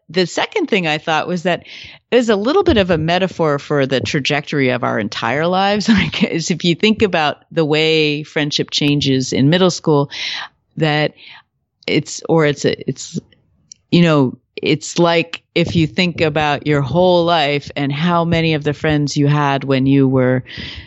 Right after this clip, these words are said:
uh, twelve or sixteen or eighteen do you still have today?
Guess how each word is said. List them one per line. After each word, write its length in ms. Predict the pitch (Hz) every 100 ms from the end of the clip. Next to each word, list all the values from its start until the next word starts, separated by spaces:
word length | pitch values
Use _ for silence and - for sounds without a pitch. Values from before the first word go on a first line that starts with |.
| - _ _
uh, 260 | 120 - - - _ - - _ _ _ -
twelve 360 | 175 143 139
or 60 | -
sixteen 560 | - 180 - 175 147 131
or 60 | -
eighteen 460 | 160 160 156 139
do 100 | 139
you 120 | 139 131
still 320 | - 175 160
have 460 | 147 131 123 123 -
today? 480 | 170 220 175 156